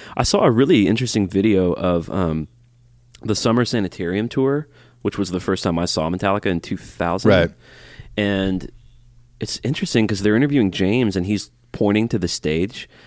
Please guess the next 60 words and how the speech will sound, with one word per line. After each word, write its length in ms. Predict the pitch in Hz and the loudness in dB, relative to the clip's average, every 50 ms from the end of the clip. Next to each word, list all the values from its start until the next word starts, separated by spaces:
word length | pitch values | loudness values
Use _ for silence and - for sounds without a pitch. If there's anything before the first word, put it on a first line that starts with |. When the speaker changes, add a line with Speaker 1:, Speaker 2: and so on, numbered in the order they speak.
| - - - | -18 -8 -2
Speaker 1:
and 120 | 101 104 | 0 0
he's 100 | 107 - | 2 2
like, 120 | 107 - | 0 2
"You 60 | - 113 | 2 4
know, 140 | 117 113 | 4 4
this 160 | 107 113 - - | 4 2 0 0
stage 280 | - 98 101 113 117 | 2 2 2 4 2
was, 120 | 107 92 92 | 0 0 -2
like, 120 | 87 - | -2 0
one 120 | 92 101 | 0 0
of 60 | 101 90 | 2 0
the 60 | 85 | 0
best 240 | 76 90 85 - - | 0 -2 -2 -2 -2
investments 480 | 90 82 85 87 - - 82 76 - | -2 -2 -2 -4 -4 -4 -6 -4 -4
we 140 | 87 87 87 | -2 -2 -2
ever 140 | 80 76 73 | -2 -2 -4
had, 340 | - 90 85 92 90 85 85 | -4 -2 -2 0 0 -2 -2
and 100 | 80 76 | -4 -4
it's 140 | - - | -4 -6
that 240 | - 85 95 - - | -4 -4 -4 -4 -4
same 340 | - - - 104 98 95 87 | -4 -4 -2 0 0 0 -2
stage 440 | - - - - - 90 101 98 - | -4 -6 -6 -4 -2 -2 -2 -2 -4
that 100 | 78 - | -6 -6
they 140 | - 82 78 | -6 -6 -4
bought 420 | - 82 82 87 87 76 - - - - - - - - - - - - _ _ _ _ | -4 -2 -2 -2 -2 -2 -4 -6 -12 -20 -20 -20 -20 -20 -20 -20 -20 -20 _ _ _ _
for 380 | - - - - 92 92 90 87 | -20 -10 -4 0 2 2 2 2
the 440 | 85 90 87 85 85 82 80 - - - | 2 0 0 0 0 0 -2 -4 -6 -10
Black 400 | 95 - - - 87 92 120 - | -14 -10 -6 -2 0 0 2 2
Album 240 | 104 80 78 80 78 | 0 0 0 -2 -4
tour." 540 | - - 87 80 78 73 71 73 - - - - | -4 -4 -4 -2 -2 -2 -2 -4 -4 -8 -10 -8
He's 200 | - 101 98 90 | -4 -2 -2 0
like, 160 | 92 87 - | 0 -2 0
"Man, 120 | - 101 101 | 2 4 6
we've, 80 | 113 147 | 6 6
Speaker 2:
Really? 220 | 190 190 131 95 | 6 6 6 4
Speaker 1:
we've 140 | - - - | 4 2 2
had 180 | 117 101 90 82 | 2 0 2 2
this 160 | 101 113 - | 0 0 0
for, 120 | - 87 80 | 0 -2 -2
like, 280 | 76 73 65 - - - - - - - - - - - | -2 -4 -6 -8 -14 -20 -20 -20 -20 -20 -20 -20 -16 -8
ten 240 | - - 117 113 107 | -4 0 0 2 4
years. 420 | 101 107 113 110 98 92 87 80 - | 4 4 4 4 4 2 2 0 -2
Like, 80 | 80 - | -4 -2
we 60 | 95 95 | -2 -2
just 180 | 110 104 - | -2 -2 0
use 160 | 101 104 98 | -2 -2 -2
the 80 | - 87 | -2 -4
same 240 | - - 92 90 82 | -2 0 0 0 0
stage." 400 | - - - 92 95 92 82 85 | -2 -2 -2 0 0 0 0 -2
Like, 140 | 92 - - | -2 0 0
they, 120 | 110 107 | 0 0
they 180 | - - 104 107 | 0 2 0 2
use 200 | 107 107 127 120 | 2 2 0 0
different 300 | - 123 - - 73 - | 0 0 0 0 -2 -2
parts 240 | - 104 110 - - | 0 -2 -2 -2 -2
of 80 | 80 | -4
it 80 | 82 76 | -4 -2
or 80 | 78 73 | -2 -2
whatever, 340 | 78 78 76 76 78 78 | -2 -2 -2 -2 -4 -4
but 300 | 71 78 80 76 - - | -4 -2 -4 -4 -4 -6